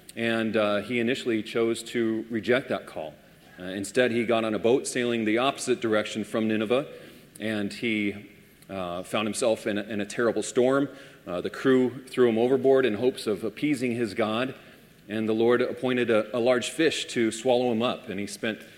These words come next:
three days and three nights in the belly of that fish. Well, eventually,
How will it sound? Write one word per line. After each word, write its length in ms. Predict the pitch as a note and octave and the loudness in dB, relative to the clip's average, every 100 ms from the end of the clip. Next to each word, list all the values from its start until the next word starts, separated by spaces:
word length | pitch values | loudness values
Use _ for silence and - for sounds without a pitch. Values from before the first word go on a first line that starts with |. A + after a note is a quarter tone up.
| - - | -20 -20
three 180 | - B2+ | -6 2
days 260 | B2 A#2 A2 | 4 4 2
and 80 | G2 | -6
three 200 | - A2+ | -4 -2
nights 260 | A2+ G2+ | -2 -4
in 80 | - | -6
the 60 | G2 | -2
belly 260 | G#2+ G#2 | 2 4
of 100 | G2+ | 4
that 140 | F#2 - | 2 -4
fish. 520 | - A#2+ G2 - - - - - - - - - - | 0 2 2 0 -8 -14 -20 -20 -20 -20 -20 -20 -14
Well, 140 | - G#2+ | -2 2
eventually, 580 | A2 C#3+ D3+ B2 A2 | 4 4 4 4 2